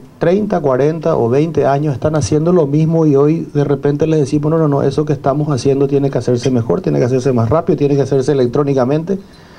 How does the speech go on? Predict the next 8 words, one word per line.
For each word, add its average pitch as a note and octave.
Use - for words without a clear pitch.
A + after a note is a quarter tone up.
Entonces D#3
estamos A#3+
en F3+
un F3
proceso C#3+
de C#3+
reforma C#3+
importante. A#2+